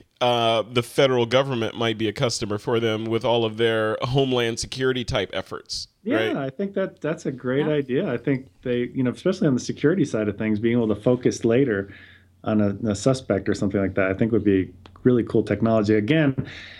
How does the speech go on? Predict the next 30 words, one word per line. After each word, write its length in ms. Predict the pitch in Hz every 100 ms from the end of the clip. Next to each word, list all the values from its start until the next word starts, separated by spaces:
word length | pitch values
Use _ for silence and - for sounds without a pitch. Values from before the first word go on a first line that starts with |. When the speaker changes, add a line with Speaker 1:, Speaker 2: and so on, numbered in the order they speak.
| - -
Speaker 2:
you 140 | 131
know, 320 | 117 110 107 -
are, 240 | 123 120 117 - -
would 200 | 123 113
we 80 | 113
see 220 | - 135
this 200 | 147 147
in 120 | 131
a 20 |
D 200 | 117 135
S 180 | 135 131
L 80 | 123
R 180 | 143 143
in 80 | 120
the 60 |
next 200 | 123 117
five 260 | - 123 123
or 60 |
ten 200 | 113 120 120
years? 420 | 131 151 156 156 -
I, 420 | 117 120 120 117 110 - -
I'm 140 | 120
gonna 200 | 147 113
say 400 | 101 117 107 104
probably 460 | 98 - 107 101 95
not. 400 | 95 95 123 - - _ 156
Speaker 1:
Do 120 | 180
you 140 | 247
want 300 | 226 180 214 285
it? 200 | 330